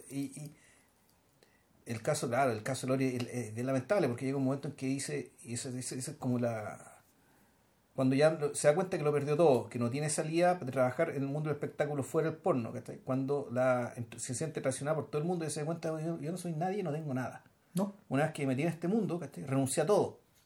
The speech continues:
Speaker 2: Incluso a mi nombre.
Speaker 1: Claro, renunció, puta, a su nombre, a su familia, a su historia, ¿cachai? Y, y una vez que... y todo eso por la industria. Y, y cuando la industria le da espalda, bueno, queda sin nada.
Speaker 2: Sin nada.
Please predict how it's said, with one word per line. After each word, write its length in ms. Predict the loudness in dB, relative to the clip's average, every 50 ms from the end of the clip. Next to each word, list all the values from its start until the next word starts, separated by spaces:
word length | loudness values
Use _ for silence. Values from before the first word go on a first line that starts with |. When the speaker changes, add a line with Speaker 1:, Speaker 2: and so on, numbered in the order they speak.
| _ _ _ -20 _ _
Speaker 2:
Incluso 420 | 0 2 4 6 6 6 6 6 6
a 20 |
mi 80 | 4 4
nombre. 320 | 4 2 -2 -4 -6 -8 -12 -12 -4 -2
Speaker 1:
Claro, 180 | 0 0 0
renunció, 420 | 0 0 0 0 2 2 0 2 2
puta, 220 | 0 -2 -2 -2
a 20 |
su 140 | -2 -2 -2
nombre, 420 | 0 0 0 0 0 0 2 2 2
a 60 | 2
su 140 | 0 -2 -6
familia, 420 | -8 -6 -4 -2 -2 0 0 0
a 20 | 0
su 100 | -2 -4
historia, 420 | -6 -2 -2 0 0 0 0 -2 -2
¿cachai? 280 | -4 -6 -6 -6 -8
Y, 160 | -8 -6 -4
y 40 | -4
una 180 | -2 -2 0 0
vez 140 | 0 -2 -2 -4
que... 200 | -6 -8 -8 -10 -14 -20 -20 -20 -20 _ _ -4
y 100 | 0 2
todo 180 | 4 4 4
eso 220 | 2 0 -2 -4 -2
por 260 | 0 0 0 0 -2 -4 -2
la 100 | -2 0
industria. 480 | 2 0 0 0 -2 -6 -8 -6 -6 -6
Y, 40 |
y 20 | -2
cuando 220 | 0 2 4 4
la 60 | 4
industria 300 | 4 2 2 0 -2 0
le 60 | 0 0
da 60 | 0 0
espalda, 420 | 0 4 4 4 4 2 0 -2
bueno, 280 | -4 -4 -6 -6 -8 -4
queda 320 | -2 -2 0 -2 -2 -6 -10 _ _ _ _ _ _ _ _ _ _ _
sin 220 | -6 -2 0 0
nada. 300 | 2 0 -2 -2 -6 -10 _ _ _ _ _ _ -18
Speaker 2:
Sin 100 | -12 -8
nada. 160 | -8 -8 -8